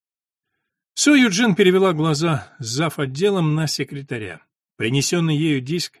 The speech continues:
и письменно зафиксированные показания детей по-прежнему лежали на столе.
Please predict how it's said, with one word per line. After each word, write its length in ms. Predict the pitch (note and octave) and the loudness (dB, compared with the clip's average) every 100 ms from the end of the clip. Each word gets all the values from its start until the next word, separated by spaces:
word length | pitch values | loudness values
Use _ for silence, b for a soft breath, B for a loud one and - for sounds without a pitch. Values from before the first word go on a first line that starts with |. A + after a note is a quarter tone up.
| - | -12
и 120 | - | -10
письменно 500 | - D3+ - C3+ B2 | -4 -4 -2 -6 -6
зафиксированные 760 | A#2 A#2+ C#3+ - C3+ A2 G#2+ A2 | -8 -8 -8 -4 -4 -6 -10 -12
показания 560 | A2 A2+ A2 B2 A#2 | -14 -12 -10 -10 -10
детей 320 | G#2+ A2 F3 | -10 -6 -4
по-прежнему 800 | F#3 D3 - B2+ C3+ C#3+ E3 E3+ | -4 -6 -6 -4 -2 -2 -4 -4
лежали 460 | F3 D3 A2 G#2 G#2+ | -4 -6 -8 -10 -12
на 100 | A2 | -12
столе. 480 | - - G2+ F#2 | -12 -14 -18 -18